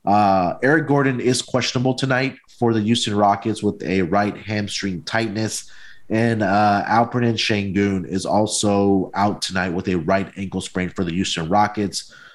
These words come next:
For the Philadelphia seventy-sixers, pretty clean injury report. Uh, only guy that is questionable is Matisse Thybulle. Uh, he's in health and safety protocols, Jaden Springer health and safety protocols, um, and everybody else is a go for the Sixers.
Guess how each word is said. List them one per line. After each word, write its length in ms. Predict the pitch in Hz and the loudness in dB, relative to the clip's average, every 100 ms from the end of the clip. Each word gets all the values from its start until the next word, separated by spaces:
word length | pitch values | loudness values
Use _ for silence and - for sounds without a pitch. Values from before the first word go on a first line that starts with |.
| _ _ | _ _
For 60 | 160 | 0
the 100 | 151 | 2
Philadelphia 560 | 160 165 156 151 151 151 | 4 4 4 2 2 2
seventy-sixers, 680 | 165 147 143 151 - 143 | 2 0 0 -2 0 -2
pretty 260 | - 170 165 | 0 0 0
clean 340 | 151 147 139 - | 2 2 2 2
injury 320 | 143 131 131 123 | 2 4 4 2
report. 400 | 120 131 123 123 | 0 2 2 4
Uh, 320 | 110 107 107 | 4 6 4
only 280 | 113 120 120 | 2 2 2
guy 260 | 104 107 107 | 4 4 4
that 240 | 104 - | 2 0
is 180 | 110 - | -2 -2
questionable 760 | - 123 - 117 113 117 113 | -2 -2 -2 -2 2 2 2
is 300 | - 104 101 104 | 0 0 0 -4
Matisse 400 | - 120 113 - | -4 -2 -2 0
Thybulle. 600 | 110 110 117 117 113 - - - - - | 0 2 2 2 2 -6 -20 -20 -8 0
Uh, 240 | 95 95 | 2 2
he's 220 | 113 113 | 2 2
in 80 | 113 | 2
health 220 | 110 107 | 0 -2
and 100 | 107 | -4
safety 260 | 117 107 104 | -4 -4 -4
protocols, 640 | 120 110 107 110 107 98 | -2 -2 2 2 2 0
Jaden 280 | 110 104 92 | 0 0 -2
Springer 440 | - 117 113 104 | -4 -2 0 0
health 220 | 107 104 | 0 0
and 120 | 104 - | -2 -2
safety 280 | 101 104 | -2 -2
protocols, 760 | - 101 95 92 98 92 95 80 | -2 -2 -2 0 0 2 0 -2
um, 320 | - 87 76 | 0 0 0
and 140 | 82 98 | -2 0
everybody 380 | 101 95 95 | 0 0 0
else 260 | 85 92 - | -2 -4 -6
is 160 | 90 82 | -8 -8
a 60 | |
go 280 | 80 90 90 | -4 -2 -2
for 80 | 87 | -4
the 100 | 76 | -6
Sixers. 720 | - 98 - - 98 - - | -4 -4 -2 0 0 -2 -6